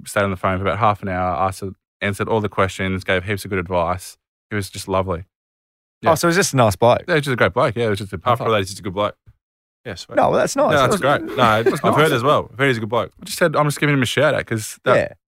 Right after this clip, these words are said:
Speaker 1: as a young kid, when a senior player does something like that, it sticks with you. So
Speaker 2: For sure.
Speaker 3: So
Speaker 1: shout
Speaker 3: we,
Speaker 1: out to Travis.
Speaker 3: so we're going from saying how good of a bloke he is to ragging him, are we? In this
Speaker 1: Well, not
Speaker 3: segment?
Speaker 1: ragging.
Speaker 2: No, no,
Speaker 3: That's
Speaker 2: it
Speaker 3: not a rag
Speaker 1: It's the
Speaker 3: or
Speaker 1: topic, mate.
Speaker 2: Have, have you done any of that for young kids? Do you, do you, 'cause you'd remember of so-,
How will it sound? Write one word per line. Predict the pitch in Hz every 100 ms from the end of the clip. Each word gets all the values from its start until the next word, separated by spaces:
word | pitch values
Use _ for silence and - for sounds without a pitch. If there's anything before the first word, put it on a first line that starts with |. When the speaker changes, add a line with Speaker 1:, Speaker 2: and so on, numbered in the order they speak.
| _ -
Speaker 1:
as | 135
a | 131
young | 131
kid, | - 127 147
when | 135 123
a | 110
senior | 135 127
player | 107 117 113
does | 110
something | 135 110
like | 92
that, | 113
it | 151
sticks | 170 -
with | 110
you. | 90
So | - 110 110 _
Speaker 2:
For | 170
sure. | - 180 135 -
Speaker 3:
So | - -
Speaker 1:
shout | 135
Speaker 3:
we, | 127
Speaker 1:
out |
to | 120
Travis. | 123 135
Speaker 3:
so | 104
we're |
going | 101 104 104
from | - 95 92 - _ _ -
saying | 104 98
how | 92
good | 90
of |
a | 90
bloke | 92 92
he | 95
is | 92
to | 92
ragging | 92 92 85
him, | 82
are | 85
we? | 135 151 - _ _ -
In | 95
this | 143
Speaker 1:
Well, | 170
not | 143
Speaker 3:
segment? | 104 269
Speaker 1:
ragging. | 269
Speaker 2:
No, | 262 151 143
no, | 180
Speaker 3:
That's | 170
Speaker 2:
it | 117
Speaker 3:
not | 95
a | - _
rag | 95 120
Speaker 1:
It's | 151
the | 120
Speaker 3:
or |
Speaker 1:
topic, | - 143 -
mate. | 80 -
Speaker 2:
Have, | 196 196
have | 196
you | 247
done | 190 214
any | 202 196
of |
that | 185 -
for | 180
young | 175 175
kids? | 180 160 - _ _ _ _ _
Do | 180
you, | 175
do | 165
you, | 170 151 - -
'cause | 156 131
you'd | 175 165
remember | 196 160 113
of | 101 -
so-, | - 131